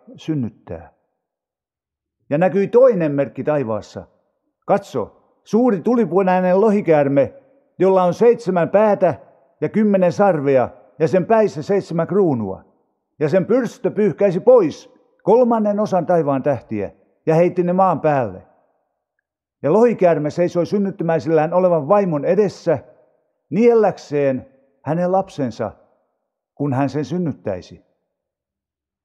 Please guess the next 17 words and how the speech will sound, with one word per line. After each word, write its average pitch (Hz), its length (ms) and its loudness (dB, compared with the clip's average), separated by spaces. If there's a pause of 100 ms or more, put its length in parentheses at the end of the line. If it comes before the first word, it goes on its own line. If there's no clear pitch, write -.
(680)
Ja 131 100 -4
hän 151 160 -2
synnytti 202 840 -6 (500)
poikalapsen, 165 920 0 (540)
joka 160 260 4
on 170 100 -2
kaitseva 196 460 2
kaikkia 185 420 0
pakanakansoja 139 880 -2 (280)
rautaisella 190 840 0
valtikalla, 120 760 -2 (520)
ja 139 80 0
hänen 180 220 2
lapsensa 190 500 -2
temmattiin 180 540 -2
Jumalan 180 360 -2
tykö 180 360 -2